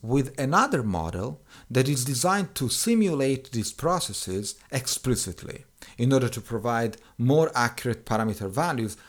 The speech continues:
back to the main model. And so there is host model that says, "Hey, I want to look at that other, I, I need actually the parameters of this other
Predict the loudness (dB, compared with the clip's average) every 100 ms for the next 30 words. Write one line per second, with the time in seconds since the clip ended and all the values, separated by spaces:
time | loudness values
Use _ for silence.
0 | -12 0 2 2 -2 -2 0 2 2 0
1 | -2 -4 -4 -2 -4 -6 -12 -18 -6 -2
2 | 0 0 0 0 -4 -10 -18 _ -2 0
3 | -2 0 2 2 0 -2 -6 -6 -2 0
4 | 0 0 -4 -10 -2 0 2 -2 0 2
5 | 4 0 0 0 0 -4 0 6 6 4
6 | -2 0 0 0 -4 -4 -2 0 2 0
7 | 2 2 4 4 2 -2 -2 -2 -2 -6
8 | -14 -2 0 2 2 2 0 -2 -2 -4
9 | -2 0 0 2 0 -2